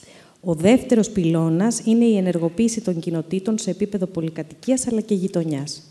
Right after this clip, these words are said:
Και ο τρίτος είναι θεσμικός και αφορά στη δημιουργία δύο νέων υπηρεσιών στέγασης και συνδιαβίωσης στο Δήμο Εγάλεο,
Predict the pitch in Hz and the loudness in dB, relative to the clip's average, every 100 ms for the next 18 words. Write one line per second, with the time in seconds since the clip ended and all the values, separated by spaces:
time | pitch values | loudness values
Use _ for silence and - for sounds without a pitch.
0 | _ _ - _ _ - 185 185 185 196 | _ _ -20 _ _ -2 0 2 2 2
1 | 196 240 233 214 196 165 170 156 170 233 | 2 0 2 0 2 0 0 -2 -2 -2
2 | - - 208 202 190 220 226 220 196 190 | -4 -4 -4 0 0 0 0 -2 -2 -2
3 | 185 220 202 180 214 202 214 202 180 170 | -2 0 0 0 0 2 0 0 -2 -4
4 | 170 160 175 170 160 165 160 160 165 160 | -6 -6 -6 -6 -6 -4 -4 -4 -8 -10
5 | 156 - 156 156 143 156 170 - 262 - | -8 -8 -6 -6 -4 -4 -4 -4 -6 -4
6 | - 156 160 156 151 175 240 311 | -4 -2 -2 -2 -2 0 2 2